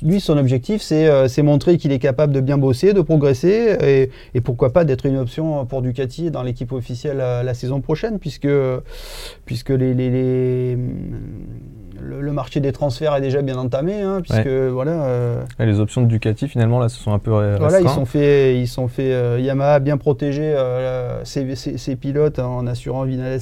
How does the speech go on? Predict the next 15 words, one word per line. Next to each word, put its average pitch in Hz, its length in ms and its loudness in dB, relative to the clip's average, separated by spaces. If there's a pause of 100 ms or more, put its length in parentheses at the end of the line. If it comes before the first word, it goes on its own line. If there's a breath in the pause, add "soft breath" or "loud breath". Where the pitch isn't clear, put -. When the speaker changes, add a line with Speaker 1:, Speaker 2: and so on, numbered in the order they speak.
Speaker 1:
et 127 80 -6
Quartararo. 131 560 -2
Donc 160 200 -2
là, 147 220 0
euh, 127 200 -2 (400 loud breath)
voilà, 143 220 0
c'est, 120 160 -8
Ducati 131 960 -4
n'a 156 100 4
plus 160 140 0
trop 147 160 2
d'options, 151 340 4
donc 175 220 2
pourquoi 151 320 2
pas, 151 540 2